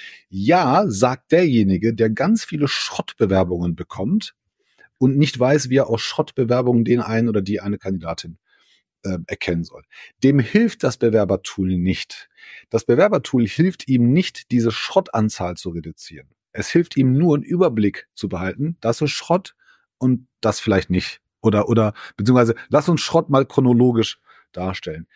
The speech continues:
Das ist die einzige Hilfe. Die Frage oder der richtige Anbieter für diesen Menschen müsste ja sein,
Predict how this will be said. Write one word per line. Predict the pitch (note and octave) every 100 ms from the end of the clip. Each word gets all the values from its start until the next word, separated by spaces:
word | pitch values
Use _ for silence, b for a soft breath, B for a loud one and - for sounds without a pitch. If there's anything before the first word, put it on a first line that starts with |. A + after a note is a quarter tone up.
| b b
Das | D3+ A3
ist | F#3+
die | D#3+
einzige | C#3 D#3+ - C3 B2+
Hilfe. | C#3 C#3+ - D#2 _ b b b
Die | G#2
Frage | - E3+ G3 D3 -
oder | A2+
der | A2 A2
richtige | F3 - A3+ A2+
Anbieter | A2+ G2 F#2+ F#2+ F#2
für | -
diesen | F2+ F#2 F2
Menschen | F#2 F#2+ A#2+ A2
müsste | C3 -
ja | A#2
sein, | G#2 G#2 C3